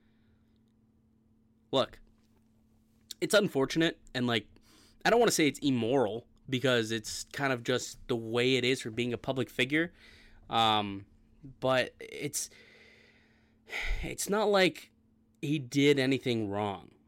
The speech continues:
you know? Like, me personally, I, I don't think he did, and I, I work in the industry, I guess, so I understand, you know, when you get a scoop like that,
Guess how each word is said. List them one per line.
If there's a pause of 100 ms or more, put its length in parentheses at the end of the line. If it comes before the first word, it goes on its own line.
(420)
you
know? (680)
Like,
me
personally, (220)
I,
I
don't
think
he
did,
and
I,
I
work
in
the
industry,
I
guess,
so
I
understand, (420)
you
know,
when
you
get
a
scoop
like
that,